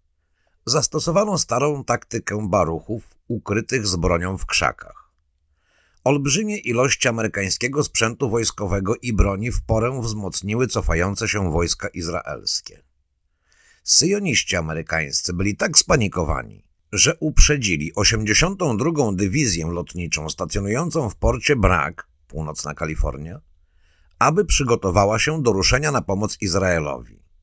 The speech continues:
Jako pierwsze miały wystartować amerykańskie wojska okupacyjne. Kilka razy ogon zamerdał psem. Brytanem amerykańskim zamieszkałem wtedy przez prawie trzysta milionów amerykańskiego motłochu.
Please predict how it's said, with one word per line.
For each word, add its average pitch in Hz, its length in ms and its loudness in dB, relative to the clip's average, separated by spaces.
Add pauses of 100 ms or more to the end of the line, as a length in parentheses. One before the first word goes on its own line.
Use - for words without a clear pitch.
(460)
Jako - 280 -2
pierwsze 175 480 0
miały 135 280 2
wystartować 110 720 -2
amerykańskie 98 720 0
wojska 85 400 -2
okupacyjne. 69 800 -2 (1400)
Kilka 208 460 2
razy 113 460 4
ogon 107 380 0
zamerdał 82 580 -2
psem. 58 420 -2 (520)
Brytanem 139 600 2
amerykańskim 104 1040 0
zamieszkałem 120 720 2
wtedy 80 320 -4
przez 92 220 -2
prawie 90 260 2
trzysta - 460 2
milionów 95 520 0
amerykańskiego 85 800 -2
motłochu. 71 680 -6